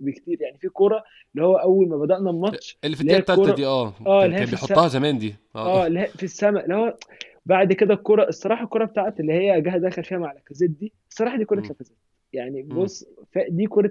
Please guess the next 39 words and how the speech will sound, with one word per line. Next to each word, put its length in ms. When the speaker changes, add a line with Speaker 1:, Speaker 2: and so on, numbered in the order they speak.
Speaker 1:
لاكازيت، 360
اللي 100
هو 240
ما 60
اعرفش 320
هو، 60
هو 260
دخل 260
زاويه 220
لاكازيت 420
مش 140
العكس. 520
يعني 140
Speaker 2:
آه، 20
Speaker 1:
هي 40
الكوره 280
Speaker 2:
آه. 40
Speaker 1:
جايه 120
لاكازيت، 460
هو 180
اللي 140
جه 180
من 240
ظهره 340
اتعامل 340
مع 140
لاكازيت 400
اكنه 220
هو 120
مدافع 400
بتاع 200
استون 260
فيلا 140
وعايز 200
يكسر 240
عليه، 220
اللي 100
Speaker 2:
مم. 60
Speaker 1:
هو 200